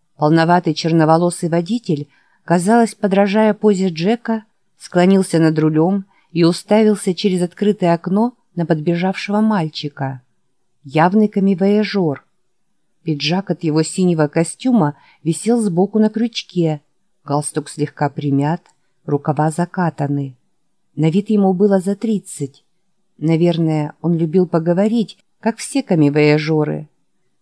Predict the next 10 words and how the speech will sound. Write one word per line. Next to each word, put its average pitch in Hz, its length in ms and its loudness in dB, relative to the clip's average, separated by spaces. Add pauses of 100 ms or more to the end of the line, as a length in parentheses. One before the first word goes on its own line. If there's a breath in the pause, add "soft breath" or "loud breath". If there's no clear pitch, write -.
(140)
Человек 170 480 0
улыбнулся 185 720 0 (260 soft breath)
и 190 80 0
убрал 202 320 2
с - 120 -12
переднего 202 500 2
сиденья 190 760 -2
сначала 160 560 0
один 147 320 -2
чемодан, 190 640 -4